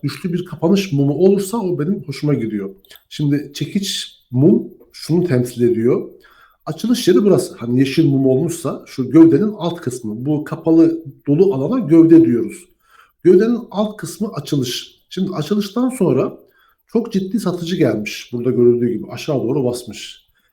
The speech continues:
En düşükler görülmüş ama bu mum kapanmadan önce çok da ciddi bir alıcı gelmiş ve fiyatı yukarıda kapatmış. Da ters çekişte de yine şimdi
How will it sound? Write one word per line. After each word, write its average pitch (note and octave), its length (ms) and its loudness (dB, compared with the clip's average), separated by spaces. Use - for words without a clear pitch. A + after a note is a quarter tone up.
En F3 200 0
düşükler D#3+ 420 -2
görülmüş E3 640 0
ama C3 260 -2
bu E3 60 -2
mum F3 280 4
kapanmadan C#3+ 680 -2
önce D#3+ 520 0
çok G#3 320 -2
da B2 120 -2
ciddi F#3 360 -2
bir D#3+ 180 -4
alıcı D#3 280 0
gelmiş G#3 520 0
ve A3 80 -2
fiyatı F#3+ 340 -2
yukarıda G3 440 -2
kapatmış. C3 760 -10
Da C4 200 -4
ters A#3+ 320 -8
çekişte F#3+ 520 -6
de D3 60 0
yine D3+ 400 -2
şimdi D3+ 480 -6